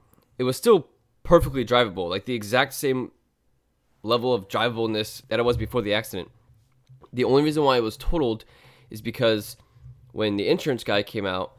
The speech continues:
because the car is so old, the cost to repair the car would be, like, three thousand dollars, maybe even more.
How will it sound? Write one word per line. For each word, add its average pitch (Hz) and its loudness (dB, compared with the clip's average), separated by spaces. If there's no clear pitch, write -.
because 131 -4
the 127 -4
car 120 0
is 113 -4
so 101 -2
old, 113 -2
the 120 -6
cost 123 -2
to 135 -8
repair 110 -2
the 131 -2
car 156 -2
would 113 -6
be, 127 2
like, 110 2
three 160 0
thousand 107 -2
dollars, 90 -6
maybe 127 -2
even 113 -2
more. 107 -2